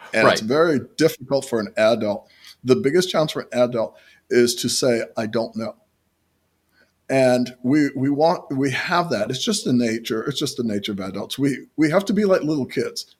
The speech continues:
Speaker 1: You know, um, I, I have clients that get frustrated. You know, my people get frustrated because they can't execute a movement, you know, uh,
Speaker 2: Right.
Speaker 1: as they're learning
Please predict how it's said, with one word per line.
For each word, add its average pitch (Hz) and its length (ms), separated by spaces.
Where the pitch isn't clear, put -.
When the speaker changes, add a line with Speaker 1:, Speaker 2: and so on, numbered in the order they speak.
Speaker 1:
You 143 100
know, 131 300
um, 117 380
I, 131 320
I 131 100
have 135 180
clients 151 340
that 143 100
get 127 140
frustrated. 135 680
You 127 100
know, 123 160
my 123 240
people 175 240
get 139 120
frustrated 151 480
because 123 280
they 127 100
can't 131 420
execute 127 480
a 113 60
movement, 113 440
you 113 120
know, 113 240
uh, 123 60
Speaker 2:
Right. 107 280
Speaker 1:
as 113 200
they're 127 80
learning 123 540